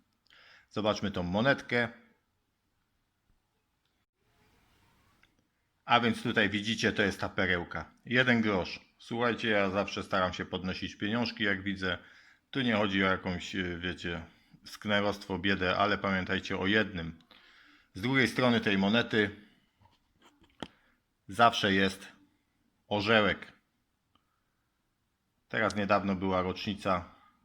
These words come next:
Powstania Warszawskiego i często są różne rocznice. Polacy walczyli o wolność i zawsze z szacunku do tego orła z tyłu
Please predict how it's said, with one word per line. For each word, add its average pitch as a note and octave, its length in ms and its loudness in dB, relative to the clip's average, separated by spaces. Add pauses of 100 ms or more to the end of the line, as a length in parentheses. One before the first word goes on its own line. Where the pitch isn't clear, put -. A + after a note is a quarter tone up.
Powstania B2 460 -2
Warszawskiego F#2+ 800 -4
i F2+ 80 -6
często G2+ 360 -6
są F#2+ 120 -10
różne F#2+ 300 -6
rocznice. G2 540 -4 (680)
Polacy A2+ 420 2
walczyli F#2+ 580 -2
o E2+ 300 -2 (220)
wolność F#2 800 -4
i G2+ 140 -6
zawsze F#2 380 -4
z - 80 -16
szacunku A2+ 560 -4
do F#2+ 120 -4
tego F#2 280 -6
orła F#2 480 -4
z - 160 -20
tyłu F#2+ 400 -6